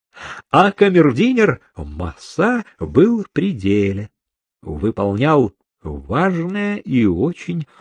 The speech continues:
непростое задание. Собирая сведения о предполагаемом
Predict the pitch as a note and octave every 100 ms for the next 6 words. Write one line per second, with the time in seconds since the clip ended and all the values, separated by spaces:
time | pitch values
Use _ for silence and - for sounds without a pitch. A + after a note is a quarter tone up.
0 | _ _ _ _ _ F#2 D#2 E2 F#3+ -
1 | G#2 G#2 _ _ _ C#3 D3+ D3+ E3+ D3
2 | _ - D2+ D2+ C#3 G2+ D2+ C#2 C#2 -
3 | _ _ _ _ _ _ - _ _ -
4 | - F#2+ C3 A#3+ E3 - G#2+ G#3+ F3 E3
5 | D3 C3+ C#3 C3+ B2+ - A#2 A2 G3+ D#3
6 | B2